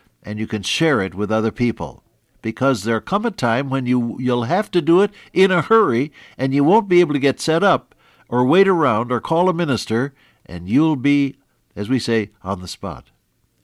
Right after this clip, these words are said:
Be ready always. Good idea? Don't do as I did sixty years ago and pass by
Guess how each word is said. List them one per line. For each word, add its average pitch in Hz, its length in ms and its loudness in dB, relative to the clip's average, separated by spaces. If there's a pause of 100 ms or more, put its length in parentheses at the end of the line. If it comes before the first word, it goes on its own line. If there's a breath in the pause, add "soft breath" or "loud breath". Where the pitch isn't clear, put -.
(160)
Be 92 140 -6
ready 92 400 -4
always. 78 720 -8 (2250)
Good 107 180 -4
idea? 107 440 -4 (1700)
Don't 113 280 -8 (100)
do 110 480 -4 (280)
as 92 200 -10
I 98 160 -2
did 78 400 -10 (340)
sixty - 400 -12
years 90 240 -6
ago 78 440 -14 (520)
and 73 160 -20
pass 101 300 -8
by 90 460 -10